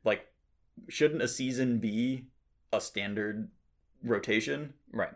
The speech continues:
Speaker 1: And then you see how well you do in this standard, and then the ladder resets.
Speaker 2: Mm-hmm.
Speaker 1: You see how well you can do in the next standard, and
Speaker 2: Yeah.
Speaker 1: then the ladder resets. And I think that on its own would reduce some of the,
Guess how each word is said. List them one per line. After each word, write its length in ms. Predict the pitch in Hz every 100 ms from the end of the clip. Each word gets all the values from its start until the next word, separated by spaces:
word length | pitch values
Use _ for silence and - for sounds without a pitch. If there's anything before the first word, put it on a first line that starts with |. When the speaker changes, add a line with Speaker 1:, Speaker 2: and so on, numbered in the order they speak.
| -
Speaker 1:
And 220 | 104 101 98
then 540 | 101 101 101 101 101
you 400 | 101 101 101 104
see 240 | - 110
how 140 | 107 107
well 260 | 107 104
you 160 | 110 104
do 180 | 107 120
in 100 | 135
this 140 | 175
standard, 480 | - - 92 - - - _ _ _ _
and 120 | -
then 140 | 117 113
the 60 |
ladder 220 | 104 92 76
resets. 540 | 92 - - - -
Speaker 2:
Mm-hmm. 200 | 120 107 -
Speaker 1:
You 100 | 107
see 200 | - 107
how 120 | 104 104
well 180 | 104
you 100 | 107
can 160 | 107 113
do 140 | 120
in 80 | 120
the 60 | 123
next 200 | 151 -
standard, 440 | 90 87 87 - - _
and 100 | 101
Speaker 2:
Yeah. 80 | 95
Speaker 1:
then 60 |
the 80 | 95
ladder 220 | 95 - -
resets. 420 | - - - - - - - - _ -
And 80 | 123
I 40 |
think 300 | 123 185 -
that 320 | 117 123 151
on 140 | 120 110
its 140 | 98
own 460 | 110 107 101 101 - -
would 200 | 117 104
reduce 380 | 95 104 95 -
some 520 | - 98 101 104 98
of 260 | 101 95 101
the, 360 | 95 92 95